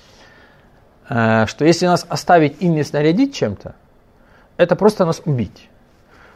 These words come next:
Поэтому, э, когда мы читаем подобные стихи или в Откровениях что-то, связанное с вашим временем, то помните, вас не оставили здесь на произвол.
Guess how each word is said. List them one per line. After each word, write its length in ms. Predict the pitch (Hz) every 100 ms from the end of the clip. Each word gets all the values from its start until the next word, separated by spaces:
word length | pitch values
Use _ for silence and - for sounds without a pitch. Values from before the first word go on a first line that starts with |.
| _
Поэтому, 600 | - 180 214 208 202 190 185
э, 420 | 151 151 151 143
когда 400 | - 170 170 208
мы 160 | 196 196
читаем 340 | - - 196
подобные 420 | - 175 180 170 151
стихи 560 | - 131 - 139 156 147 - _ _ _
или 520 | - 165 165 165 151 - -
в 120 | 135
Откровениях 720 | 190 - 170 147 147 147 139
что-то, 480 | - - 170 160 143
связанное 480 | - 151 143 143 135
с 100 | -
вашим 320 | 139 - 135
временем, 460 | 131 135 123 117 110
то 140 | 156
помните, 500 | 143 190 175 123 120
вас 240 | 156 170 160
не 120 | 180
оставили 600 | 175 170 - 196 170 151
здесь 260 | 135 139
на 80 | 131
произвол. 500 | 120 120 110 110 82